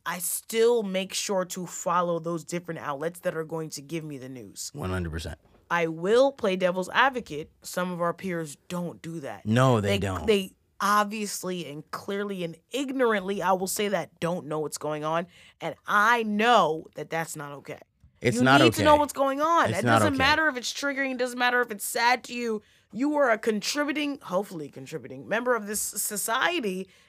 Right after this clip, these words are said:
Speaker 1: and you need to know what's going on, not only in our country, but in
Speaker 2: And
Speaker 1: the world.
Speaker 2: and, and you just, you just gotta,
Speaker 1: World news with
Speaker 2: you,
Speaker 1: Alex.
Speaker 2: you just gotta, um, think about it in a wider scope, in the grand scheme of things. Like,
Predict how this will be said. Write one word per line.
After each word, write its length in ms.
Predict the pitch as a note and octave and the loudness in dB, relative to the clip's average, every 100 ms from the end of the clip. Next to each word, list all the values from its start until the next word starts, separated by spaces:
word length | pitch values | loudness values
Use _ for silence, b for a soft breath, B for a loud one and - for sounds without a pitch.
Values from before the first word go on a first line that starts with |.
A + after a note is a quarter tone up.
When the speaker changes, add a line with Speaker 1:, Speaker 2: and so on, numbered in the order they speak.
| - | -4
Speaker 1:
and 220 | A#3+ B3 | -2 0
you 180 | C#4 E4 | 0 0
need 160 | F#4 F4+ | -4 -6
to 160 | F#4+ | -4
know 180 | F4 B3+ | 0 2
what's 220 | C#4 F4 | 0 -2
going 380 | - A#3+ B3 C4 | 0 2 2 0
on, 220 | A#3 A#3+ A#3+ | 0 -2 -4
not 260 | B3+ C#4+ F#4+ C#5+ B4+ | -4 -2 -2 -6 -10
only 240 | G4+ E4+ C#4 | -4 0 2
in 80 | |
our 140 | A#3 F#3 | 2 -2
country, 540 | F3 G#3 C#4 - A#3+ | -4 -2 -2 -4 -4
but 60 | D#3+ | 2
in 560 | C3+ C3 B2+ B2 A#2 | 6 6 6 4 4
Speaker 2:
And 80 | - | 4
Speaker 1:
the 100 | D4 | 2
world. 800 | D#4+ D4+ D#4+ F#4 - A4+ D#4 G3+ E3 | 0 0 -2 -2 -2 0 0 0 2
Speaker 2:
and, 260 | C3 C3 | 2 2
and 200 | A#2+ C3 | 0 0
you 80 | C3+ | 0
just, 240 | A#2+ F#3 G#3 | 0 -2 0
you 160 | C#3 | -4
just 180 | C#3 G#3+ | -4 0
gotta, 140 | G#3 C4 | 6 8
Speaker 1:
World 240 | D4+ D4 | 8 4
news 400 | D4 D#4+ A#3+ F3+ | 0 -2 -2 -4
with 120 | A#2+ | -2
Speaker 2:
you, 60 | C#3+ | 0
Speaker 1:
Alex. 600 | G#3+ A3+ D#3 - - - | 2 0 -2 -10 -14 -12
Speaker 2:
you 240 | B2 A2+ C3+ | -6 -4 -2
just 260 | C3 D#3+ | -2 -2
gotta, 420 | E3+ D3+ C3+ A2 - | 0 2 2 0 -2
um, 500 | G#2 G2 F#2+ F2 - - | -2 -2 -6 -8 -14 -20
think 320 | - C3+ B2 | -10 -6 -4
about 340 | A#2 G2+ G#2 G#2 | -2 2 2 2
it 120 | G2+ | -2
in 180 | B2 B2+ | 0 2
a 60 | A2+ | 2
wider 420 | G2+ G#2+ A2 G2 | 2 2 2 -2
scope, 420 | - A2+ G2+ F2+ | -6 -4 -4 -4
in 100 | G#2+ | -4
the 80 | G#2 | -4
grand 320 | G2 G#2+ G#2 | -2 -4 -4
scheme 300 | - A2+ A2 | -6 -6 -6
of 80 | F2 | -6
things. 360 | E2 E2 F2 F#2 | -10 -12 -10 -8
Like, 240 | F#2 F2 | -8 -10